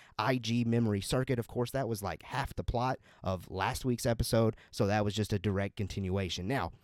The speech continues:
breakdown here. Boonta Eve was an annual holiday and festival celebrated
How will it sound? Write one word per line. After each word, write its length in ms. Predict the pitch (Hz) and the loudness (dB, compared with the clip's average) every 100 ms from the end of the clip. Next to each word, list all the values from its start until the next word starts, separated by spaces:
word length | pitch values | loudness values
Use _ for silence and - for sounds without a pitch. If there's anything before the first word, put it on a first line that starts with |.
| - - | 0 4
breakdown 440 | 147 135 135 117 | 6 6 2 4
here. 240 | 120 98 85 - - | 2 0 -4 0 8
Boonta 300 | 156 160 147 | 8 8 4
Eve 320 | 151 151 107 | 2 0 2
was 160 | 104 110 | 0 -2
an 80 | 113 | -4
annual 440 | 120 139 151 156 | 0 2 6 4
holiday 500 | - 131 135 135 131 | 4 2 4 6 6
and 160 | 110 - | 2 2
festival 480 | 143 143 - 135 | 0 0 4 4
celebrated 640 | 131 131 120 117 117 113 | 4 4 4 6 4 4